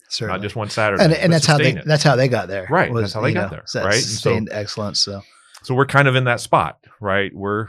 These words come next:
Speaker 2: we're trying to knock off that, 'cause when you look at the people who win the great, o-, the, you know, we're, we're competing against the know be four, right? The U S A As, the, those companies that are nationally known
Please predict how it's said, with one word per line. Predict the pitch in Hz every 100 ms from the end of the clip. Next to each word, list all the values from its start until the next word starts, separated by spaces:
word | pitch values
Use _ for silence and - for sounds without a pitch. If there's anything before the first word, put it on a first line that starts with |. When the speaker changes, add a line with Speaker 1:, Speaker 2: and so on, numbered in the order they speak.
| -
Speaker 2:
we're | 98 110
trying | 123 120
to |
knock | 113 120 117
off | 107 101 -
that, | 98 98 -
'cause | - 101
when | 104
you | 101 104
look | 143
at | 131 117 _ _
the | 110 101
people | 120 101
who | 87
win | 98 123 117
the | 92
great, | 85 90
o-, | 87 98 _ _ _ _
the, | - 87 80 _ -
you |
know, | 87
we're, | 104 131
we're | 110 147
competing | 165 - 113 127
against | 110 82 92 92
the | 85
know | 78 85
be | 85
four, | 82 - 82 78 - _ _ _ _ _ _
right? | 87 85 82 85 _
The | 85
U | 87 90
S | 87
A | 87 53 82 73 69
As, | 76 - _
the, | 90 76 - _ _
those | 110 101
companies | - 123 110 87 82
that | 78
are | 76
nationally | 82 87 - 110 104
known | 95 85 80 78